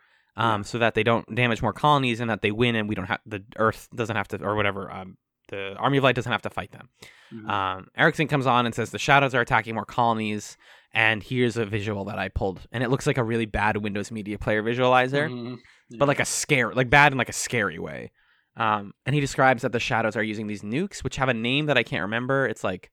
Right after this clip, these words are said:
Speaker 2: Yeah, I don't
Speaker 1: Planet,
Speaker 2: remember.
Speaker 1: Planet Crackers or something like that.
Speaker 2: Well, the Vorlons have their beam, their planet killer beam that
Speaker 1: Yep.
Speaker 2: like, blasts shit up. And then the Shadows have something that, like,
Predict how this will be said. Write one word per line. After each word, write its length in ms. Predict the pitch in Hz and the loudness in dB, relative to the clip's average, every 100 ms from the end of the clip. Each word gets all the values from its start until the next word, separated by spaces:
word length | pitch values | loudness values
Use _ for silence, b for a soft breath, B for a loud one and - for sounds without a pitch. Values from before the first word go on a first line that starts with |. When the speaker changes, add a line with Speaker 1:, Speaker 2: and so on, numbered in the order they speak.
| _ - | _ -14
Speaker 2:
Yeah, 140 | 98 | -12
I 20 | |
don't 100 | 87 | -6
Speaker 1:
Planet, 200 | 90 127 87 | -2 -2 -2
Speaker 2:
remember. 220 | 85 - _ | -10 -20 _
Speaker 1:
Planet 300 | - 135 123 | -2 0 0
Crackers 480 | - 127 117 127 120 | 2 2 2 0 -2
or 80 | 117 | -4
something 280 | - 120 123 | -6 -6 -4
like 160 | 117 | -4
that. 280 | 127 127 120 - - | 0 -2 -2 -8 0
Speaker 2:
Well, 140 | 139 | 2
the 100 | 123 | 4
Vorlons 560 | 110 139 185 165 143 123 | 2 4 4 6 4 2
have 260 | 135 123 110 | -2 -2 0
their 140 | 113 | -2
beam, 680 | 101 117 120 120 110 101 101 - | -4 -6 -4 -2 -2 -4 -10 -6
their 140 | 104 | -6
planet 480 | - 123 110 107 - | -6 -6 -4 -6 -10
killer 340 | 117 98 95 | -10 -6 -6
beam 560 | 92 98 95 87 85 90 _ _ | -6 -10 -10 -14 -16 -20 _ _
that 120 | 101 | -4
Speaker 1:
Yep. 140 | 117 92 | -2 -2
Speaker 2:
like, 160 | 92 - _ | -6 -16 _
blasts 420 | 95 90 95 - - | -6 -4 -4 -8 -10
shit 220 | 101 90 | -10 -10
up. 220 | 85 80 _ _ b b b _ | -10 -12 _ _ b b b _
And 120 | 113 | -4
then 120 | 113 | -2
the 80 | 107 | -2
Shadows 560 | 98 127 113 123 113 107 | -4 -2 0 2 0 -2
have 240 | 113 98 | -2 -4
something 880 | - 104 98 - 107 101 98 98 98 | -4 -6 -8 -12 -10 -8 -10 -16 -16
that, 200 | 90 82 87 | -12 -12 -12
like, 240 | 82 80 | -14 -14